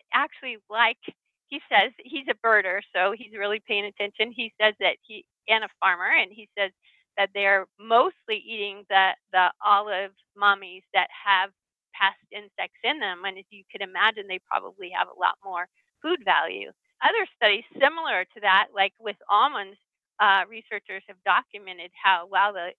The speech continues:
the, the birds will eat almonds beforehand, they come in afterwards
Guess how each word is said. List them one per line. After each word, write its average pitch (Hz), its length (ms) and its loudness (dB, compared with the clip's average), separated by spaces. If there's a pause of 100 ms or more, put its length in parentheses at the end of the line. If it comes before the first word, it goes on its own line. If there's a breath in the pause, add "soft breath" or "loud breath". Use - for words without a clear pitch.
(100)
the, 185 140 -8 (100)
the 185 80 -16
birds 226 320 0
will 185 160 -12
eat 202 180 -20 (240)
almonds 180 440 2 (520)
beforehand, 190 840 0 (100)
they 208 120 0 (120)
come 285 200 -4
in 233 200 -4
afterwards 196 720 0